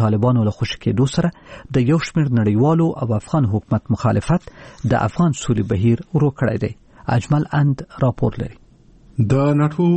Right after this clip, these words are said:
Speaker 2: عمومي منشي وایي، موږ ټول په دې پوهیږو چې په افغانستان کې وضعیت سخت دی او لا هم دغلته د تاوتریخوالي او بریدونو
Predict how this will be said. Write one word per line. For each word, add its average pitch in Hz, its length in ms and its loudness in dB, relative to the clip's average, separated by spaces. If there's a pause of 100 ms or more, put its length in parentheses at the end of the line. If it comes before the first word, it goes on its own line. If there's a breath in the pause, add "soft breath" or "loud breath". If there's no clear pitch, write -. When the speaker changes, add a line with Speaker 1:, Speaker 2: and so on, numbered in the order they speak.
(120)
Speaker 2:
عمومي 135 260 4
منشي 135 360 0
وایي، 127 300 2
موږ 113 200 -2
ټول 123 200 0
په 123 80 -2
دې 110 140 2 (100)
پوهیږو 110 360 2
چې 98 120 -10
په 104 80 0
افغانستان 95 540 0
کې - 160 -6
وضعیت 98 340 -2
سخت 110 240 -4
دی 135 100 2
او 127 160 2
لا 104 140 0
هم 101 180 2
دغلته 95 380 -2
د 87 140 -2
تاوتریخوالي 95 680 0
او 117 120 0
بریدونو 90 340 0